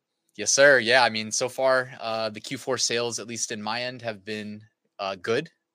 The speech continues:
at least, uh, as expected, I would say. So, um, actually, I'm surprised too. Walmart's been really nice.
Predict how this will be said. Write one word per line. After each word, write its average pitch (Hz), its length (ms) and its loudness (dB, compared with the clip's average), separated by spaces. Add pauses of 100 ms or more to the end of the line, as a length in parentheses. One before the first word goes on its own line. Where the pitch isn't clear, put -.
(240)
at 107 140 -4
least, 127 320 0
uh, 117 160 6
as 120 200 2
expected, 127 440 2
I 131 100 4
would 135 140 -2
say. 165 240 -2
So, 107 340 -2
um, 104 280 -4 (200)
actually, 151 220 8
I'm 160 80 10
surprised 131 480 2
too. 135 140 -6
Walmart's 120 460 2
been 107 140 -8
really 107 200 0
nice. 101 400 2